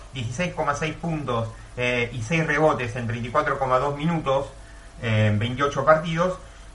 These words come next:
eh, y en su año sophomore, eh, dos mil nueve, dos mil diez, se fue a los diecisiete coma tres puntos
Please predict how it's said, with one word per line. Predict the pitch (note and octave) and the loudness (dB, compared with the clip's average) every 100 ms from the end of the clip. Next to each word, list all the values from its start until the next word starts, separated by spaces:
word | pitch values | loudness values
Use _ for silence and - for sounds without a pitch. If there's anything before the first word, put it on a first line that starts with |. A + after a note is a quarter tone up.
| - | -6
eh, | D3 B2+ B2 A#2+ C3+ | 0 2 2 -2 -4
y | D3+ D3+ | -4 -2
en | D3 D3 | 0 -2
su | - E3 | 4 4
año | E3+ D#3+ D#3 | 6 6 4
sophomore, | G3+ F#3+ - C#3 C#3 C#3 C#3 - | 4 2 0 -2 2 4 4 2
eh, | A#2+ A2+ A2+ G#2+ G#2+ G#2 | 2 4 4 4 2 2
dos | G#2+ A#2+ | 0 0
mil | C3 D3 | -2 4
nueve, | D3+ C#3+ | 4 4
dos | C#3 | 2
mil | C#3 D3+ | 0 0
diez, | D#3+ A2+ - - - - A2 | 0 -2 -6 -14 -18 -16 -14
se | - D3+ | -8 -8
fue | A2 D#3 | 0 6
a | C#3+ | 6
los | C#3+ C3+ | 6 0
diecisiete | C3 C3+ - F#3 | -4 -6 -2 0
coma | D#3+ - F#3 | 0 0 0
tres | D3+ | -2
puntos | - E3 C#3+ B2+ | -4 -2 2 2